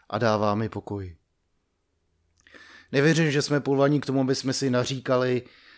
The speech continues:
a formulovali svoje slova s tím jenom, co se děje kolem nás a aby jsme mluvili o tom, čeho se bojíme. Naše slova mají moc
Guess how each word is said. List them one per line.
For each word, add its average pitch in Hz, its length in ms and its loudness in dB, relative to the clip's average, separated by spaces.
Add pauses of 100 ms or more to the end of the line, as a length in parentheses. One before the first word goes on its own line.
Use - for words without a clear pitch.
(140)
a 110 580 0
formulovali 123 720 0
svoje 120 300 -2
slova 120 480 -2 (280)
s - 160 -4
tím 131 460 -2
jenom, 127 340 0
co 127 160 -4
se 131 160 -2
děje 123 160 0
kolem 127 300 -2
nás 117 300 0
a 110 300 -2 (160)
aby 113 180 -8
jsme 127 180 -4
mluvili 123 300 -2
o 107 120 -2
tom, 113 260 -4
čeho 117 220 -6
se 117 160 -4
bojíme. 110 500 -8 (2000)
Naše 123 220 0
slova 147 320 4
mají 143 260 2
moc 135 460 0